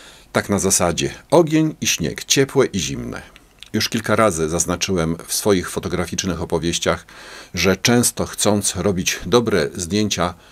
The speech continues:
musimy porzucić nasze potoczne rozumienie rzeczywistości.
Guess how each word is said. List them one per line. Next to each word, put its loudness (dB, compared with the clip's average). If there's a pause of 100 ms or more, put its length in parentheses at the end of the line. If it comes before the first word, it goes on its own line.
(340)
musimy 0
porzucić -2 (200)
nasze 2
potoczne -2 (200)
rozumienie 2 (140)
rzeczywistości. -10